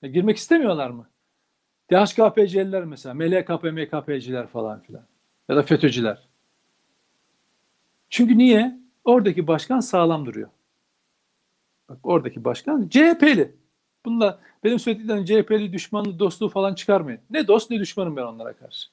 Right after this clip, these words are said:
Hiç, hiç de ilgilendirmiyor beni. Ama Mansur Yavaş'la ilgili hiç bu konu konuşuluyor mu? Mesela Süleyman Soylu niye kardeşim Mansur Yavaş işte şu kadar eleman almış, bunu yapmış da bunlar da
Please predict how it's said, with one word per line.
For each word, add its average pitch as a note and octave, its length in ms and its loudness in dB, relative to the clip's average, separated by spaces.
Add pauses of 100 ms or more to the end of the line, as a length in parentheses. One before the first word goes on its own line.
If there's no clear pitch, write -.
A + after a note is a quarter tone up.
Hiç, - 200 0
hiç C4 320 -2
de C#4+ 40 4
ilgilendirmiyor E3+ 640 4
beni. A2+ 100 -18 (640)
Ama A3 300 4
Mansur G#3 360 -4
Yavaş'la G#3 440 0
ilgili F#3 480 -2 (440)
hiç F4 240 2
bu - 80 -4
konu A#3+ 220 -2
konuşuluyor A#3 440 -4
mu? B3 260 -12 (340)
Mesela F3+ 240 0
Süleyman G#3+ 380 2
Soylu G3+ 420 0
niye A#3+ 400 2 (400)
kardeşim F3 460 -4
Mansur E3+ 320 -8
Yavaş F3 400 0 (140)
işte C3+ 180 -4
şu - 140 -4
kadar F#3+ 260 4
eleman F3+ 340 0
almış, E3+ 420 -4
bunu F#3 140 -2
yapmış F3 460 0
da E3 140 0
bunlar F3 320 0
da F3 120 -2